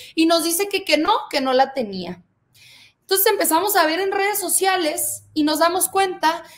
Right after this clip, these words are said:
que se trata de un cabildero de una de las empresas que están directamente afectadas en la discusión de la reforma eléctrica, que es la empresa Enel,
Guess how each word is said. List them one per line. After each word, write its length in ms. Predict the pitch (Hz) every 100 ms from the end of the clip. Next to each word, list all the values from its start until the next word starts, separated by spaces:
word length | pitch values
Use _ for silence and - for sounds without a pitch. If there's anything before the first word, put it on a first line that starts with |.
| _
que 120 | 285
se 160 | 269 285
trata 360 | 302 302 311 370
de 120 | 294
un 180 | 285 285
cabildero 880 | 339 349 254 233 254 285 320 359 233
de 120 | 247
una 240 | 254 277
de 80 | 320
las 220 | 285 262
empresas 720 | 220 196 - 247 262 302 320 -
que 140 | -
están 460 | 220 - 254 262 -
directamente 1120 | 233 269 294 285 294 - 320 320 285 277 269
afectadas 720 | 302 302 226 _ 220 226 240 269
en 80 |
la 120 | 240 202
discusión 580 | 190 - 190 226 214
de 80 | 233
la 120 | 233
reforma 460 | 185 170 - 185 202
eléctrica, 640 | 233 254 262 254 240 226
que 80 | 226
es 80 | 185
la 80 | 202
empresa 600 | 190 208 202 226 226 -
Enel, 480 | 214 214 269 330